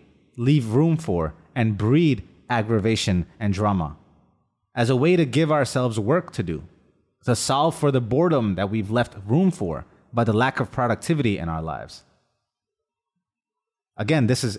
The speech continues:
in relation to you. You may look completely productive to somebody else, but you may have extra capacity. It's very much the old saying,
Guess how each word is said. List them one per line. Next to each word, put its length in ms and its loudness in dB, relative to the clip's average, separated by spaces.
in 200 2
relation 440 2
to 180 -2
you. 480 0
You 140 2
may 160 4
look 320 2
completely 480 0
productive 540 0
to 80 0
somebody 580 2
else, 240 2
but 280 -2
you 200 4
may 200 4
have 200 0
extra 300 -4
capacity. 640 -4
It's 140 0
very 240 4
much 220 2
the 140 2
old 220 2
saying, 460 0